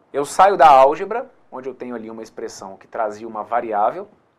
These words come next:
tinha então uma expressão algébrica, aquele A ao quadrado menos dois A sobre a raiz de A,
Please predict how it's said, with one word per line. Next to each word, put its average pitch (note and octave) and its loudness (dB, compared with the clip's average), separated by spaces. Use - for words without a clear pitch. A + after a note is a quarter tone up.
tinha A#2 -18
então A2+ -16
uma A2+ -12
expressão A2+ -10
algébrica, C#3 -4
aquele A#2 -10
A A2 4
ao A#2+ 4
quadrado A#2 -2
menos A#2 -16
dois G#2 -14
A B2 -4
sobre A#2 -14
a G#2+ -10
raiz G#2 -14
de G#2+ -10
A, C#3 -4